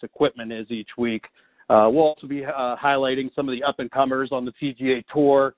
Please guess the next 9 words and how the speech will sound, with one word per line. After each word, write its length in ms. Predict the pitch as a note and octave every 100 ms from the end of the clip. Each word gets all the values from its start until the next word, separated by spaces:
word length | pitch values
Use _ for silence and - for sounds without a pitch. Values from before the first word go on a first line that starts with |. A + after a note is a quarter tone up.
| _ _
talking 320 | - C3+ C#3+ C3
about 280 | B2+ A#2+
them, 480 | A#2 C3+ C3 C3 C3+ - _ _ _
uh, 460 | A2 G#2+ G#2+ A2 G#2+ B2
recapping 640 | C#3 C#3+ D3 C3+ C3+ C3+
the 80 | C3
previous 460 | - C#3+ C#3 C3 B2+
tournament, 480 | - C#3 C3 C3+ B2+
uh, 140 | A#2